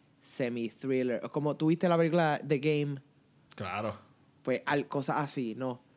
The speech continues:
Speaker 1: Que
Speaker 2: Sí,
Speaker 1: tienen
Speaker 2: sí.
Speaker 1: estos eleme-, estos elementos de suspenso porque tú no sabes qué está pasando, pero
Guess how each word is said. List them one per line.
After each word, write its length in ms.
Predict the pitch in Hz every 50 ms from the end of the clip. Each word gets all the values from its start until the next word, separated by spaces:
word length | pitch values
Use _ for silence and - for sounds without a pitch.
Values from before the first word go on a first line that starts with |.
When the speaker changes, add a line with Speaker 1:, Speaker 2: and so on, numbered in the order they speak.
| _ _ _
Speaker 1:
Que 100 | - 135
Speaker 2:
Sí, 40 | 113
Speaker 1:
tienen 220 | 127 139 143 151
Speaker 2:
sí. 60 | 151
Speaker 1:
estos 200 | 147 151 139 -
eleme-, 340 | 143 156 156 151 151 151 - - -
estos 400 | - 143 135 - - 165 135 - -
elementos 520 | 143 151 147 147 147 147 147 147 139 135
de 160 | 139 135 135 135
suspenso 520 | - 143 131 - - 135 135 143 151 135
porque 160 | 123 123 120
tú 80 | 110 120
no 100 | 117 131
sabes 240 | 127 147 139 139 139
qué 100 | - 139
está 180 | - - 135
pasando, 640 | 127 131 127 - 147 127 131 131 131 131 127 123 117
pero 180 | 120 120 117